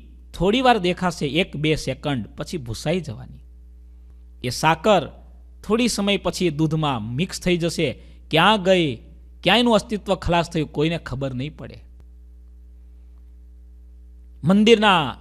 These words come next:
શિખર ઉપર ચડાવેલી ધજા, એ કેટલી વાર સ્થિર રહેવાની? હમણાં પવન ફૂંકાશે અને ધજા ફર, ફર, ફર, ફર,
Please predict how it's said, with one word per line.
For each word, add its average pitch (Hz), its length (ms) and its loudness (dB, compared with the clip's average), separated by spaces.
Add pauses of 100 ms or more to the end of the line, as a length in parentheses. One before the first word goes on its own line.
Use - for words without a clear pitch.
શિખર 190 280 0
ઉપર 180 220 -2
ચડાવેલી 156 460 -2
ધજા, 123 500 -2 (360)
એ 208 40 -10
કેટલી 208 420 -8
વાર 240 160 -4
સ્થિર 196 320 -2
રહેવાની? 147 300 -2
હમણાં 165 380 2
પવન 160 260 0
ફૂંકાશે 139 720 -4 (340)
અને 123 160 -4
ધજા 127 320 -2
ફર, 147 360 -4
ફર, 135 320 -4
ફર, 131 320 -4
ફર, 135 340 -4